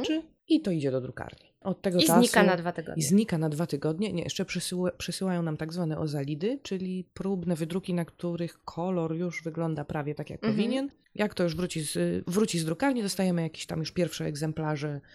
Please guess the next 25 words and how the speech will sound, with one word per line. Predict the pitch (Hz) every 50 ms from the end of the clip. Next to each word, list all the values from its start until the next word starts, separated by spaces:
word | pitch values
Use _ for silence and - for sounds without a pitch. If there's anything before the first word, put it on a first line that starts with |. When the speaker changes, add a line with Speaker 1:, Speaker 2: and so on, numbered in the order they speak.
| -
Speaker 1:
prawdziwe, | - - 175 156 165 180 147 151
wydrukowane, | 139 147 151 156 156 156 165 165 220 302 349 339 339
no | 359 392
a | 339 262
potem | - 240 240 240 220
to | 190
już | 190 175 -
idzie | - 190 175 185
do | 170 156 170 170
dystrybucji. | 170 160 165 - - - - 147 139 143 147 - - - - 233 285 339 349 - _ _ _
Speaker 2:
Mhm. | - - 202
Speaker 1:
Wiem | 185 220 220 214
jeszcze | 190 - - 190
o | 180
istnieniu | 180 165 - - - 196 190 175 175 170
takiej | 160 - 165 156 151 - 165 160
funkcji | - - 175 165 - - 165
jak | 160 156 147
dystrybutor. | 156 185 190 - - - 190 180 180 175 160 - 147 180 220
To | - -
jest | 190 170 -
firma, | - 254 285 302 277 247
która | 240 - - 233 226
jest | 220 214 208 -
pomiędzy | - 196 185 196 208 214 214 180 185 185 175